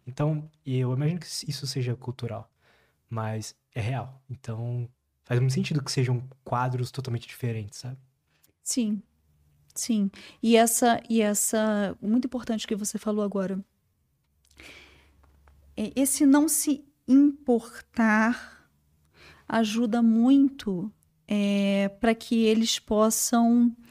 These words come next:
Speaker 2: expressar algumas características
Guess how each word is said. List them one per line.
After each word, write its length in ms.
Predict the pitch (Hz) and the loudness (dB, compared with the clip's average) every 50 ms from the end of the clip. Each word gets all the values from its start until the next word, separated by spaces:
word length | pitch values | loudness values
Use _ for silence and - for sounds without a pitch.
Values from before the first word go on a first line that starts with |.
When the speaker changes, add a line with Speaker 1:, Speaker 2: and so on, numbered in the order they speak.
| - - - _ _ _ _ _ _ _ | -20 -20 -20 _ _ _ _ _ _ _
Speaker 2:
expressar 1300 | 269 302 349 - - - - 320 302 294 269 - - - - 214 185 185 185 185 190 - - - _ _ - _ _ _ _ _ _ _ _ _ _ _ _ _ - | 4 6 6 4 2 0 -2 -2 -2 0 0 0 -2 -2 -2 -2 -2 -2 -4 -4 -6 -10 -18 -20 _ _ -20 _ _ _ _ _ _ _ _ _ _ _ _ _ -4
algumas 420 | 208 214 202 208 220 220 214 - | -4 -2 -2 -2 -2 -2 -2 -4
características 1200 | - - 208 202 196 - _ - 196 185 226 247 285 302 311 - - - - 208 185 196 - - | -4 -4 -4 -4 -4 -6 _ -4 -4 -2 0 0 0 0 -2 -4 -6 -4 -4 -4 -4 -4 -6 -10